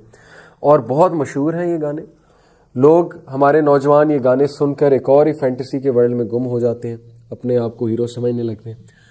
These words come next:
और इसी फैंटेसी में रहते हैं, इसी फैंटेसी में ज़िंदगी बसर करते हैं, जबकि मौत का फरिश्ता करीब से करीब आ रहा है, मौत करीब से करीब हो रही है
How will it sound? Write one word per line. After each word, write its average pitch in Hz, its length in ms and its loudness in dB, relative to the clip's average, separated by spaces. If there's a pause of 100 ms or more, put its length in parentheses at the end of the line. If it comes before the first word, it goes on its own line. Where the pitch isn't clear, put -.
(240)
और 143 320 -2
इसी 196 220 0
फैंटेसी 175 420 0
में 175 140 2
रहते 143 240 -4
हैं, 175 120 -8 (500)
इसी 143 220 0
फैंटेसी 156 420 -4
में 160 120 -6
ज़िंदगी 139 320 -8
बसर 147 300 -8
करते 151 280 -8
हैं, 156 180 -6 (380)
जबकि 160 640 -4
मौत 151 280 -6
का 180 100 -8
फरिश्ता 160 460 -6
करीब 147 320 -8
से 151 160 -10
करीब 135 340 0
आ 135 100 6
रहा 135 120 4
है, 131 180 -4 (240)
मौत 135 280 2
करीब 135 280 0
से 131 140 -8
करीब 127 340 -2
हो 127 120 2
रही 127 200 2
है 120 120 -4